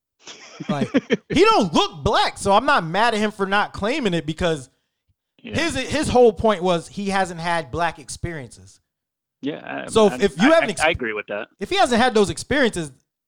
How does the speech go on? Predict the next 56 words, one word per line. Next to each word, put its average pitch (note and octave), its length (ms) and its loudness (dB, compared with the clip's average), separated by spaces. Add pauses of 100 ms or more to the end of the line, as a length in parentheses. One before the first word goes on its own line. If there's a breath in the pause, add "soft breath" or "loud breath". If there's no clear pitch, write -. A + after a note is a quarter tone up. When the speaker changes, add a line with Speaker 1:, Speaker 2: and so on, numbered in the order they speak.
(300)
Speaker 1:
he B3 240 -4
shouldn't A#3 320 -4
be G3+ 100 -2
out G#3+ 140 4
here F#3 80 -2
saying, F3+ 220 -4
"I'm E3+ 80 -4
black," E3+ 160 -2
'cause F#3 100 -6
people B3 220 -2
are - 20 -2
gonna G3 140 0
look F3 120 -2
at E3 60 -6
him C3+ 100 -14
like C3+ 160 -14
he's G#2+ 120 -20
crazy, B3+ 640 -6 (380 soft breath)
and B3+ 220 0
he A3 120 -2
doesn't G3+ 300 0
really F#3 280 0
know F#3 500 2 (500)
the D#3+ 100 -14
things G3+ 220 -4
that F3 120 0
we've C3+ 140 -8
been C4 280 -2
through. C3+ 200 -12
But D#3 220 -2 (420)
on, G3+ 220 -4
at G#3 160 -4
the F#3+ 80 -8
same G#3 340 -2
point, A3 420 0
and D3+ 100 -6
this E3+ 120 -4
is F3 40 -6
where E3+ 140 0
I'm D#3 80 -2
gonna D3 80 -6
tie D3+ 220 -2
it D3 60 -6
into D3 200 -12
the C3 100 -10
other E3 220 -4
mixed C3+ 320 -14
guy B2 160 -12
from A#2 180 -20
Joe B2+ 140 -10
Rogan, C#3+ 380 -4 (920)
Mike G3+ 280 -4
McDaniel F3 800 -4 (680)
has F#3+ 420 0
a E3 120 -6
black E3 400 -2